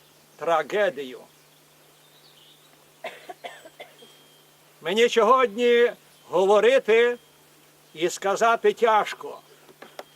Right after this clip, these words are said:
Тяжко в тім, бо я знаю правдиве, як воно було, і не хочу скривдити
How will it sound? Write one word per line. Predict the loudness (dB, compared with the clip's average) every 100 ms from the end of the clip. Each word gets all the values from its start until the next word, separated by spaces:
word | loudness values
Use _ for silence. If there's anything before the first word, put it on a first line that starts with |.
| _ _ _ -20 -16 -2
Тяжко | 0 0 0 0 2
в | 0
тім, | -2 -2 -4 -8 -20 _ _ _ _ _ _ _ _ -4
бо | 0
я | 2 2
знаю | 0 2 2
правдиве, | 2 2 2 0 2 2 2 -2
як | 0 0 -2
воно | -4 -4
було, | -4 -2 -2 -6 -16 _ _ _ _
і | -2
не | 0
хочу | 2 0 2 -2
скривдити | 0 2 4 4 2 2 0 0